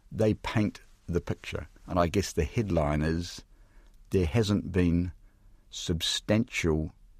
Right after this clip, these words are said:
reduction across the board in all those measurements." There's been no change in material hardship. There's been about a two percent drop in the key income-related measurement.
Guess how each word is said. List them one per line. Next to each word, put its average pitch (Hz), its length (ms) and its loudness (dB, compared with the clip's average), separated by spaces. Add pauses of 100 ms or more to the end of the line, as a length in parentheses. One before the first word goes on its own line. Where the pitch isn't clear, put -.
(240)
reduction 85 880 0 (480)
across - 420 0
the 98 100 0
board 85 380 4
in 82 160 2 (180)
all 104 540 4
those 80 680 -2
measurements." 78 560 0
There's 82 220 -2
been 80 380 2
no 107 180 6
change 76 500 0
in 73 140 0
material 80 480 2
hardship. 92 560 -2 (640)
There's 82 180 -2
been 92 180 2
about 78 240 2
a 78 80 0 (120)
two 104 160 0
percent - 500 -4
drop - 380 0 (600)
in 82 200 2
the 78 100 2
key 82 400 0 (180)
income-related 71 1000 0 (400)
measurement. 69 520 -2